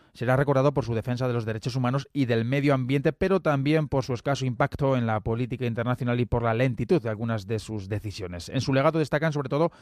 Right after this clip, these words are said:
dos grandes pactos, el Acuerdo de París contra el cambio climático y los Objetivos de Desarrollo Sostenible. Solo han pasado doce días del atentado en Berlín y la capital alemana afronta esta noche vieja blindada con mil setecientos agentes adicionales, algunos armados con metralletas. Frente a la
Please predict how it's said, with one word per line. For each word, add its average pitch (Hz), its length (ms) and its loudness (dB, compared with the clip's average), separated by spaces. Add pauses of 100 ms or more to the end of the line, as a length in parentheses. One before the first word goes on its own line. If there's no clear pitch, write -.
(340)
dos 135 240 2
grandes 135 240 0
pactos, - 640 -2
el 117 160 -4
Acuerdo 139 320 2
de 156 80 2
París 151 320 0
contra 117 300 -2
el 104 100 -4
cambio 127 240 0
climático 135 640 0
y 190 160 -4
los 180 160 2
Objetivos 131 540 0 (340)
de 135 140 0
Desarrollo 117 480 -2
Sostenible. 90 580 -8 (480)
Solo 190 280 4
han 196 100 -2
pasado 156 380 2
doce 165 260 0
días 170 400 2
del 127 100 2
atentado 123 400 2
en 160 60 2
Berlín 165 340 2
y - 80 -4
la 143 120 2
capital 131 360 0
alemana 170 320 2
afronta 147 240 0
esta 143 140 -2
noche 143 180 -2
vieja 135 220 0
blindada 131 400 0
con 127 240 -4
mil 170 160 0
setecientos 160 500 0
agentes 143 340 -2
adicionales, 135 540 0
algunos 127 300 -2
armados 135 320 0
con 123 180 0
metralletas. 117 600 -2
Frente 127 320 -2
a - 20 2
la 120 140 0